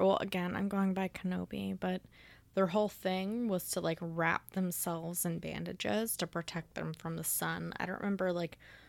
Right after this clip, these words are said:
what happened to them or if there was some weird curse or something, but that to me is what really made it Tusken Raider-y.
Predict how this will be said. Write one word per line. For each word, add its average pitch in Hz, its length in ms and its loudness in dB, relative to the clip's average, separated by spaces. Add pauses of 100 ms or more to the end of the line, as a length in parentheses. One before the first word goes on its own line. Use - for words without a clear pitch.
(160)
what 214 220 4
happened 285 500 4
to 302 100 6
them 277 460 6
or 226 60 8
if - 100 -2
there 190 140 4
was 190 120 4
some 190 240 0
weird 180 300 0
curse 226 640 0
or 208 80 2
something, 208 640 2
but 190 240 0 (840)
that 220 420 4
to - 120 -4
me 185 300 0
is 214 140 -2
what 175 200 -4
really 170 240 -2
made 165 220 -4
it - 140 -2
Tusken 165 420 -6
Raider-y. - 680 -6